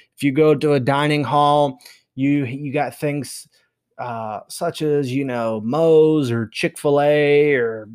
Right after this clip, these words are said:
uh, or, you know, Taco Bell, things that aren't really the healthiest choices. And even if you, depending on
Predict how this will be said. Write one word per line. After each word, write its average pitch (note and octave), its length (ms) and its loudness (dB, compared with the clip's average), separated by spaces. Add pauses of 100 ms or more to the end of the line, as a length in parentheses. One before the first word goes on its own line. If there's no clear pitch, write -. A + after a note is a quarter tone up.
(140)
uh, G2 300 -12 (1080)
or, F2 300 -10 (100)
you C#3 160 -6
know, G#2 300 -6
Taco D3+ 360 0
Bell, C#3+ 680 2 (1000)
things E3 320 0
that D3 120 0
aren't D3+ 340 0 (180)
really D#3+ 380 0
the D3 120 0
healthiest D3 560 -2
choices. D3+ 460 -4
And D3 120 -4
even F3 300 0
if D#3+ 220 -2
you, D#3 540 0
depending D3+ 460 -4
on D3+ 340 -4